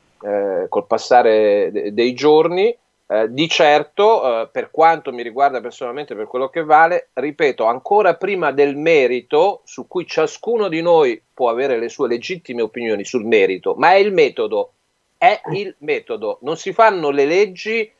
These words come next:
Speaker 1: dicendo chi è contro è un razzista, è un omo-, non si fanno le leggi perché è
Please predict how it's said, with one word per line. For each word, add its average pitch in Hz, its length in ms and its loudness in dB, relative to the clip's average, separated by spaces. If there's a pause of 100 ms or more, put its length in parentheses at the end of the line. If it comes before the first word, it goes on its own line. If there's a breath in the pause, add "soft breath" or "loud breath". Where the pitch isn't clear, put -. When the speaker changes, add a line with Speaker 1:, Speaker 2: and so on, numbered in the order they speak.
(260)
Speaker 1:
dicendo 143 680 0
chi 160 140 -4
è 165 100 -2
contro 185 640 2
è 117 60 -18
un 127 100 -18
razzista, 143 640 -2
è - 20 -2
un 151 80 -2
omo-, 240 240 2
non 180 140 -8
si 190 100 -16
fanno 185 220 -4
le 196 80 -4
leggi 220 340 -2
perché 190 480 -4
è 185 280 0